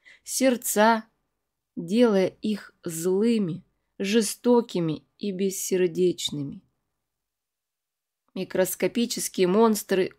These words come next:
убивают, отнимают разум, уродуют тело, выворачивают душу. Монстры – Мон, Мун, Луна,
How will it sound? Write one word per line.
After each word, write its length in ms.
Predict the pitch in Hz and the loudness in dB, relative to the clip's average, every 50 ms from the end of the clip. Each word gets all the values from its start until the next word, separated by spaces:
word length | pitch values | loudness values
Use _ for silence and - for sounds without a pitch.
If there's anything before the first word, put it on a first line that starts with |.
| _ | _
убивают, 920 | - 180 160 - 165 156 143 143 170 180 196 190 170 156 - - _ _ _ _ _ _ _ _ - _ _ _ - | -8 -6 -4 -2 -2 -2 0 0 0 0 0 0 -2 -4 -6 -10 _ _ _ _ _ _ _ _ -20 _ _ _ -4
отнимают 800 | 220 220 214 - 220 208 208 208 214 247 240 226 190 180 - 180 | -4 -4 -2 -2 0 2 2 4 6 6 6 6 6 4 2 2
разум, 580 | 180 190 208 220 214 180 151 160 156 139 143 - _ _ _ _ _ _ _ - 233 | 2 4 4 4 4 2 0 -2 -4 -4 -6 -10 _ _ _ _ _ _ _ -4 0
уродуют 760 | 233 233 233 233 240 233 214 196 156 170 165 160 147 _ _ | 2 4 6 8 8 8 8 6 4 0 -2 -2 -4 _ _
тело, 520 | - - 214 233 226 208 190 180 170 - _ _ _ _ _ _ - | -6 -2 0 2 2 4 2 0 0 -2 _ _ _ _ _ _ -12
выворачивают 1200 | 190 175 165 180 175 156 160 165 160 165 170 175 175 170 - - - 160 156 156 160 156 214 - | -10 -6 -2 -2 -2 0 -2 -2 -2 -2 -2 -4 -4 -4 -6 -10 -12 -12 -12 -12 -12 -12 -12 -10
душу. 540 | - 175 175 170 165 - - - - - - _ _ _ _ _ _ _ _ _ _ _ _ _ _ _ _ _ _ _ _ _ _ _ _ _ _ _ _ _ _ _ _ _ _ _ - | -8 -8 -8 -8 -8 -12 -14 -16 -16 -18 -20 _ _ _ _ _ _ _ _ _ _ _ _ _ _ _ _ _ _ _ _ _ _ _ _ _ _ _ _ _ _ _ _ _ _ _ -10
Монстры – 640 | - 185 214 254 262 254 - - - 180 156 143 151 - _ _ _ _ _ _ _ _ _ | -6 -2 0 0 0 0 -2 -2 -2 -2 -2 -2 -4 -8 _ _ _ _ _ _ _ _ _
Мон, 500 | - 202 208 220 226 208 185 156 143 175 _ _ _ _ _ - | -4 0 2 4 4 4 4 2 2 -4 _ _ _ _ _ -8
Мун, 680 | 175 175 175 175 175 180 202 233 247 254 247 254 _ _ _ _ _ - | -4 -4 -2 -2 0 0 2 2 2 2 0 -2 _ _ _ _ _ -6
Луна, 580 | 202 226 247 254 247 220 185 165 151 - - | -2 2 4 4 4 4 4 2 0 -4 -8